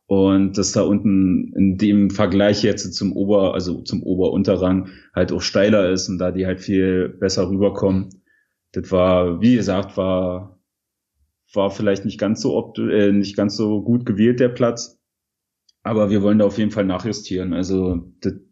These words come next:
soll nicht der finale Ort sein. Und wir müssen da halt auch noch ein bisschen rumbasteln. Das hast du halt auch gemerkt. So,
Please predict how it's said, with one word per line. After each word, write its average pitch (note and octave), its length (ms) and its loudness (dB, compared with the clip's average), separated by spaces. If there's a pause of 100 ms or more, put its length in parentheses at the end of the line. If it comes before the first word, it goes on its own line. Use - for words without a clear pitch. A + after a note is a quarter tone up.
(140)
soll G2+ 400 2
nicht - 600 -2 (380)
der F#2+ 180 -2
finale G2 420 0
Ort F2+ 280 0
sein. G#2 680 -2 (580)
Und F2+ 640 -4
wir G2 60 0
müssen G2+ 240 4
da G2 100 2
halt G2+ 180 2
auch A2 120 2
noch A2 180 2
ein G2+ 80 2
bisschen G#2 220 -2
rumbasteln. F#2+ 600 -2
Das F2+ 160 -6
hast A2+ 160 0
du C#3 40 2
halt G2+ 180 2
auch B2 140 -2
gemerkt. F#2 440 -2
So, F#2+ 320 0